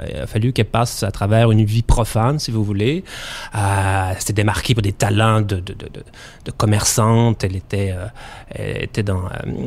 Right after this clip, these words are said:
elle s'occupait des affaires du commerce de certains de ses proches. Elle était très bonne, très, des talents d'administratri-, d'administratrice d'ailleurs, euh, qu'elle va mettre à profit plus tard, euh, en Nouvelle-France. Euh,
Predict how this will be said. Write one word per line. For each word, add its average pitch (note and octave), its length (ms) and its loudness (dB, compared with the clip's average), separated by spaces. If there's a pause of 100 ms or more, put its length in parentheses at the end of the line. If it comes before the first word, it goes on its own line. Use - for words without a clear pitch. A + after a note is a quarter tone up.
(920)
elle A#2+ 60 -6
s'occupait - 380 -2
des G2+ 160 0
affaires G#2 420 2
du F#2 220 -4
commerce - 420 -2
de F#2+ 540 -6
certains - 260 -4
de G2+ 80 2
ses G#2 140 -2
proches. B2+ 420 2
Elle G#2+ 60 -2
était G2+ 220 -2 (160)
très A2 160 -2
bonne, A3+ 200 4
très, C#3 240 2
des A#2 160 2
talents C3+ 220 4
d'administratri-, B2 720 2 (160)
d'administratrice A#2+ 800 0
d'ailleurs, C3+ 340 -2 (160)
euh, G2+ 260 -4
qu'elle G#2 160 -8
va G2+ 120 -2
mettre A#2+ 200 0
à A#2 60 -2
profit - 340 -2
plus - 160 -10
tard, F3+ 300 -2 (420)
euh, G#2+ 80 -2
en G#2 80 2
Nouvelle-France. G#2 600 0 (580)
Euh, A2+ 420 6